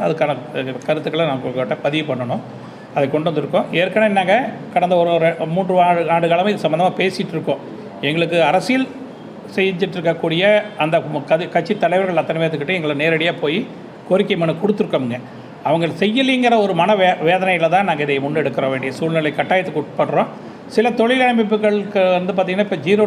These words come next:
to ஃபிஃப்டி வரைக்கும் இருக்கவங்களுக்கு ஒரு மாதிரி இந்த தடவை கம்மி பண்ணியிருக்காங்க. பெரு நிறுவனங்கள் சொல்லிட்டு ஏற்கனவே நலிவடைஞ்சிட்டு இருக்கக்கூடிய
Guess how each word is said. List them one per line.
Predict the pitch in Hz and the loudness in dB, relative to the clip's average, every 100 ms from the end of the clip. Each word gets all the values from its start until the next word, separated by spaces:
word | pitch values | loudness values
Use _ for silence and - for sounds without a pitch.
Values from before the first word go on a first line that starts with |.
| 208 | 2
to | 202 | -2
ஃபிஃப்டி | 196 165 208 | -2 -4 -2
வரைக்கும் | 185 180 180 165 | 0 0 -2 -4
இருக்கவங்களுக்கு | 170 165 160 170 | -2 -2 -2 -2
ஒரு | 147 | 0
மாதிரி | 147 151 165 | 2 2 0
இந்த | 139 135 | -4 -4
தடவை | 139 143 156 | -4 -2 -2
கம்மி | 160 - 143 139 | -4 -6 -4 -4
பண்ணியிருக்காங்க. | 131 127 - 123 123 - - - - | -4 -6 -6 -6 -6 -12 -18 -12 0
பெரு | 214 254 | 2 4
நிறுவனங்கள் | 233 220 220 208 214 | 4 4 4 2 2
சொல்லிட்டு | 208 190 180 196 139 202 - - - - | 0 -2 -2 0 0 -2 -4 -12 -12 -4
ஏற்கனவே | 147 208 233 233 254 | -2 0 0 0 2
நலிவடைஞ்சிட்டு | 170 180 240 240 233 226 | 2 2 0 0 0 -2
இருக்கக்கூடிய | 214 208 208 202 202 | 0 -2 0 0 2